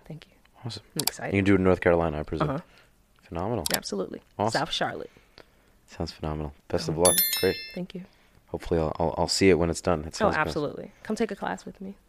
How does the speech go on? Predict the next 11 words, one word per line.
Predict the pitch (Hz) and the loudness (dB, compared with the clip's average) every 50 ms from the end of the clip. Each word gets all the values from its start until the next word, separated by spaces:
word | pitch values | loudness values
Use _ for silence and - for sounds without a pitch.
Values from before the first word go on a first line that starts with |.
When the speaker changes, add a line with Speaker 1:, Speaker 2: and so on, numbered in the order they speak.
| _ _ _ _ _ | _ _ _ _ _
Speaker 2:
Sounds | - - - 87 87 92 | -12 -6 -6 -4 -2 0
good. | 120 143 165 - | 0 0 4 4
Speaker 1:
<laughs> | 269 - - - - - 370 - - - 320 - - - - - - - - - - | 6 8 10 12 12 12 12 12 12 10 6 6 4 2 2 0 -4 -16 -16 -16 0
Speaker 2:
Cosmetology. | - - 90 78 80 - - 80 78 76 76 76 76 | 4 4 4 4 2 -2 0 2 2 2 2 0 -2
I'll | 76 76 | -2 -2
get | 82 73 - | -2 -2 -2
my, | 80 78 78 76 - | -2 -4 -4 -4 -6
my | 80 80 | -6 -4
hair. | 82 85 80 78 76 71 - - - - | -2 -2 -2 -2 -4 -8 -14 -10 -4 -4
Speaker 1:
Oh, | 175 156 165 180 208 220 208 | -2 -2 -2 -2 -2 -2 -4
yes, | 175 156 147 147 147 147 143 - - - | -4 -6 -6 -6 -6 -6 -8 -10 -18 -18